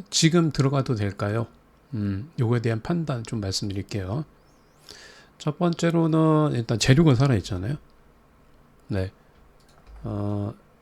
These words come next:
에프디에이 관련해서, 어, 판단 기준 세 가지가 갖고 있어요. 그러니까 공식 발표 일정에 대한 부분, 네. 공시나 보도가 없긴 하지만, 음, 네.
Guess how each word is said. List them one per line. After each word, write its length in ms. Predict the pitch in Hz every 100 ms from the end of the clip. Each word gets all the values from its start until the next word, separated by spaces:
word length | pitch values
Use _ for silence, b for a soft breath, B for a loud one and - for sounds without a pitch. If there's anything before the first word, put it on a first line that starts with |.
| _ _ _ 123
에프디에이 540 | 110 185 170 170 156
관련해서, 840 | 113 107 120 113 120 107 95 147 - _ _ _ _ _ _ _ 139
어, 440 | 95 92 92 95 -
판단 320 | 151 143 131
기준 260 | 113 104
세 160 | 101 156
가지가 280 | 139 120 104
갖고 300 | - - 101
있어요. 320 | - - 95 - _ _ b b b b b -
그러니까 280 | 117 107 -
공식 460 | 135 131 - - -
발표 420 | 104 104 - 123
일정에 920 | 104 117 120 - 117 110 110 107 104
대한 260 | 98 98 92
부분, 440 | 98 92 98 147 - _ _ _ -
네. 340 | 104 90 90 - _ _ b b b b b b b _
공시나 800 | 139 139 139 131 135 127 123 117
보도가 480 | 120 113 123 123 107
없긴 680 | 95 98 _ _ - 117 104
하지만, 800 | 117 110 101 113 143 151 160 147 - - _ _ _ _ _ _ 127
음, 220 | 113 120
네. 240 | 110 95